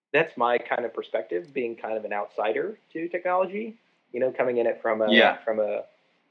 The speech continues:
Speaker 1: you know,
Speaker 2: Engineer's
Speaker 1: a perspective
Speaker 2: perspective,
Speaker 1: where
Speaker 2: yeah.
Speaker 1: engineering is a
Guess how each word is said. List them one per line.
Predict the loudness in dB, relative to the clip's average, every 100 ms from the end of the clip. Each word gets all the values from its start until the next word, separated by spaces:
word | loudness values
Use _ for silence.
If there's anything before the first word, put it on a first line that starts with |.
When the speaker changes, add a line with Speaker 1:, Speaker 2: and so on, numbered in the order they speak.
| _ _ _ _ -2
Speaker 1:
you | 2
know, |
Speaker 2:
Engineer's | 4 4 6 6 6
Speaker 1:
a |
perspective | 4 4 4 4
Speaker 2:
perspective, | 2
Speaker 1:
where | 0
Speaker 2:
yeah. | 2 2
Speaker 1:
engineering | 0 0 -2 -2 -2
is | -6
a | -8